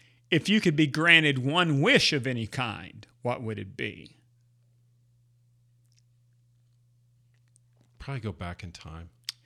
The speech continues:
Speaker 1: What is one of your pet peeves?
Speaker 2: <laughs> There are so
Speaker 1: As, as I'm,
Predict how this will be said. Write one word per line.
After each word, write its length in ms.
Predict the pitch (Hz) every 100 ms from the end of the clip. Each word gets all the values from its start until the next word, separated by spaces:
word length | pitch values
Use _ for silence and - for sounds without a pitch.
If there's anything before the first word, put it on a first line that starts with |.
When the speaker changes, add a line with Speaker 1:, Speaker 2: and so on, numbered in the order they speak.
| _ _ _
Speaker 1:
What 200 | 165 233
is 280 | 277 156 -
one 220 | 147 165
of 140 | 170 135
your 140 | 120
pet 360 | - 143 156 -
peeves? 600 | 143 117 101 98 - - _ _ _
Speaker 2:
<laughs> 40 | - - _ _ _ _ _ _ _ - - _ _ _ - _ - -
There 100 | 143 -
are 40 | 160
so 440 | - - - 156 - -
Speaker 1:
As, 180 | 170 165
as 280 | - 190 190
I'm, 300 | 233 226